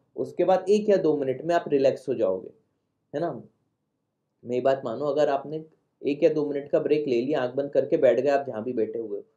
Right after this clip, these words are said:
है ना? कुछ नहीं सोचना है उसमें, है ना? आप एकदम शांत हो जाओगे, फिर आप पूरे concentration से बाकी का जो time बचा है उसको अच्छे से utilize कर सकते हो। ये मेरा तरीका ध्यान रखना, ये मैं अपने ऊपर कर चुका हूँ, इसलिए मुझे पता है, बहुत effective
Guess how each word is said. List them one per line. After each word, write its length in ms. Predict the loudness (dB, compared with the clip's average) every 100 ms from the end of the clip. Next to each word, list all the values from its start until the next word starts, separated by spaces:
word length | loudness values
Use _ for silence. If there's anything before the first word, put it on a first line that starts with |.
| _ _
है 40 | -6
ना? 60 | -2
कुछ 220 | -4 -4
नहीं 160 | -8
सोचना 340 | -4 -4 -4 -8
है 60 |
उसमें, 280 | -8 -10 -18 -20 _ _ _ _
है 80 | -8
ना? 60 | -4
आप 280 | -4 -4 -2
एकदम 340 | -2 0 -2
शांत 300 | 0 -2 0
हो 60 | 0
जाओगे, 300 | 2 0 -2 -4
फिर 140 | 0 2
आप 220 | 2 -4 _
पूरे 220 | 6 6
concentration 800 | 6 0 -2 -6 -2 -2 -2 -8
से 220 | -6 -8 -10 _ _ _
बाकी 320 | 2 2 0 0
का 240 | 2 2
जो 120 | 0 0
time 240 | 0 2
बचा 240 | 2 2
है 100 | -6 -6
उसको 220 | -12 0
अच्छे 220 | 0 0 -4
से 140 | 0
utilize 480 | 0 0 2 2 2
कर 180 | 0 0
सकते 340 | -10 -14 -12
हो। 80 | -6
ये 160 | -2
मेरा 260 | 0 0 -2
तरीका 320 | 0 -2 -2
ध्यान 240 | -2 -4 -6
रखना, 220 | -8 -6
ये 160 | -2 -2
मैं 220 | -2 -6 -8 _ -20 _ -6
अपने 220 | -4 0
ऊपर 200 | 2 4
कर 220 | 6 4 4
चुका 160 | -6
हूँ, 80 | -6
इसलिए 200 | -6 -6
मुझे 180 | -4 -4
पता 220 | -4 -4
है, 140 | -6 -8
बहुत 340 | 2 4 4
effective 400 | 2 0 -2 -4